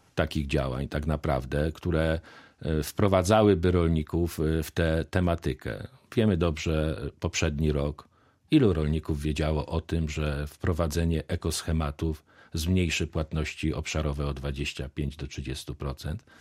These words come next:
ponieważ obowiązkiem było przerzucenie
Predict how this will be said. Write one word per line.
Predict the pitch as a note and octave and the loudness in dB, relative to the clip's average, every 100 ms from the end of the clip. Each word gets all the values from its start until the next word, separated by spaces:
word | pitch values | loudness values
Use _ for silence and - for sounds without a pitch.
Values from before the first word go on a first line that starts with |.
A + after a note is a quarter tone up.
| _ | _
ponieważ | F2+ F2+ E2+ - | 2 2 2 0
obowiązkiem | F#2 F2 F#2 F2 - F2+ D#2+ | -2 2 2 0 0 0 0
było | D#2 D#2+ E2+ - - - | 0 0 -2 -6 -16 -6
przerzucenie | - F2 F2+ D2+ G2 F2 E2 | 0 2 0 2 2 4 2